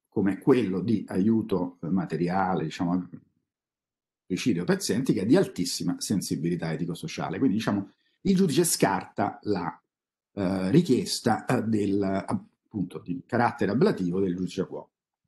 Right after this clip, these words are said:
Il giudice sostiene anche che non può fare una sentenza additiva,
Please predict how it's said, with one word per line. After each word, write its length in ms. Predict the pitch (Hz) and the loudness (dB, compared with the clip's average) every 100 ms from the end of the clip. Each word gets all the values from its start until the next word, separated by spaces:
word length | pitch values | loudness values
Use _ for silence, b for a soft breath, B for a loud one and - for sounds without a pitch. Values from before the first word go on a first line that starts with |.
| _ _ _ _ _ - B B B B | _ _ _ _ _ -18 B B B B
Il 140 | 226 | 6
giudice 240 | 302 277 160 | 8 8 6
sostiene 460 | 160 - 196 151 | 4 6 8 8
anche 360 | 196 180 269 160 | 8 6 6 4
che 120 | 165 | 6
non 220 | 185 220 | 8 8
può 160 | - 180 | 8 4
fare 440 | - 160 127 104 | 4 4 6 4
una 140 | 101 101 | -2 0
sentenza 720 | 104 104 131 107 110 - - | 0 0 2 2 0 -2 0
additiva, 880 | 139 110 110 110 92 92 180 254 | 0 2 2 2 2 6 4 4